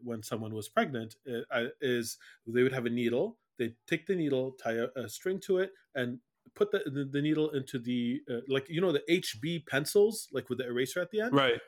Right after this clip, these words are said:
Speaker 1: They'd stick the needle into the eraser part, and they would dangle the, uh, see that, see, like,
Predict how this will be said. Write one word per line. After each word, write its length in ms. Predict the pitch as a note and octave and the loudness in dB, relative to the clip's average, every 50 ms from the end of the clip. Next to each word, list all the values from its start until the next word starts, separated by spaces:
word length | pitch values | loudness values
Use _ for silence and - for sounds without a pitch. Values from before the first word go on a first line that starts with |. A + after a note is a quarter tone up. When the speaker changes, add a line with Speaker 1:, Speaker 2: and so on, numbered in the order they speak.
| - - | -6 -2
Speaker 1:
They'd 160 | - B2+ B2 - | -2 -2 -2 -2
stick 280 | - - A#3 A3+ - | -2 -2 -2 0 2
the 80 | - E3 | 2 2
needle 340 | D#3 E3 F3+ F3 F3 E3+ - - | 2 2 2 2 2 0 4 6
into 300 | F#3+ G3+ G#3 G3+ - F#3+ | 6 6 6 6 2 0
the 300 | E3 C#3+ D3 C#3+ D#3 - - | 2 4 4 2 2 2 0
eraser 400 | C#3+ B2 C3 D#3 F#3 - - C3+ | 0 2 2 2 2 2 -2 -4
part, 400 | - - - A2+ D3 A3 B3+ - _ - - - - - _ - | -4 -2 0 0 0 0 0 -6 _ -20 -20 -20 -20 -18 _ 0
and 160 | C#3+ C#3 C3+ | 0 2 4
they 80 | D3 D3 | 4 4
would 220 | D3 D3+ C#3+ C3 - _ _ _ - A#2 G2+ | 4 2 0 -2 -6 _ _ _ -18 -4 2
dangle 680 | - D3 D3 E3+ G3 G3+ G#3 A3 A3+ A#3 A#3 A3+ A3+ _ _ _ _ _ - C3+ A2 - | 4 4 4 4 2 0 0 0 0 0 -2 -4 -8 _ _ _ _ _ -16 -16 -6 -2
the, 440 | D3+ D3 C#3 C3+ C3 B2+ C3 C#3+ - - | 2 2 4 4 4 2 2 0 -2 -2
uh, 280 | - C3+ B2 A#2+ A#2+ B2+ - - | 0 2 4 4 4 2 -2 -8
see 380 | - - - G#3+ C#4 G3 - - _ - | -4 0 2 4 4 2 0 -4 _ 2
that, 220 | B2 D#3+ C#3+ C3+ | 2 2 2 2
see, 320 | - F#3+ B3+ D4 A3 D#3 | 2 2 2 2 2 0
like, 260 | D3 C#3 A#2+ A#2 A#2 | -2 -2 -2 -2 -2